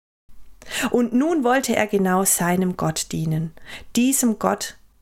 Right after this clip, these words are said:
der ihm bereits einen Auftrag gegeben hatte, vor dem er davongelaufen war und der ihn schließlich gerettet hatte. Ja,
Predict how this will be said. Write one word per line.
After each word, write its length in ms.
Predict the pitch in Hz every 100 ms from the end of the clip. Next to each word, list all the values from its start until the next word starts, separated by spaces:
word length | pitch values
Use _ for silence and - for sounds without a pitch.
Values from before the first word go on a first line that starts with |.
| _ 175
der 120 | -
ihm 140 | 185
bereits 400 | 175 180 180 -
einen 220 | 170 165
Auftrag 400 | - 170 - 170
gegeben 440 | 160 156 160 160 156
hatte, 300 | 160 170 160
vor 140 | - 196
dem 200 | 220 214
er 140 | 220
davongelaufen 1000 | 220 214 - 285 262 214 185 185 - 180
war 240 | 175 180 - - - - - _ _ _ _ _ _ -
und 140 | 190
der 120 | 196
ihn 120 | -
schließlich 760 | 185 - 202 220 - 185 190 -
gerettet 480 | 180 220 220 190 170
hatte. 220 | 165 165 - - - - - - - _ _ _ - - -
Ja, 300 | 160 151 143